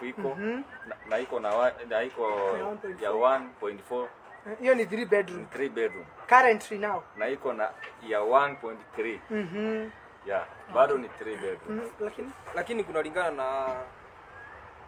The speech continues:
Speaker 3: na vile client anataka.
Speaker 2: Mhm.
Speaker 3: Unajua kuna wengine wanataka mabati ya pesa mingi, kuna wengine wanataka ile mabati ya kawaida.
Speaker 2: Mhm.
Speaker 3: Sasa kama client anataka mabati ya pesa mingi,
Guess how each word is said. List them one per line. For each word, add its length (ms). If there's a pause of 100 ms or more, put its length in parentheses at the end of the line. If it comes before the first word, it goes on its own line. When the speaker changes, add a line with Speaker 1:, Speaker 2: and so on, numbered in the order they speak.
Speaker 3:
na 240
vile 240
client 360
anataka. 440 (180)
Speaker 2:
Mhm. 280 (200)
Speaker 3:
Unajua 240
kuna 160
wengine 280
wanataka 440
mabati 340
ya 60
pesa 220
mingi, 400 (140)
kuna 140
wengine 220
wanataka 420
ile 140
mabati 400
ya 80
kawaida. 420 (160)
Speaker 2:
Mhm. 400
Speaker 3:
Sasa 160
kama 200
client 320
anataka 600
mabati 320
ya 60
pesa 200
mingi, 340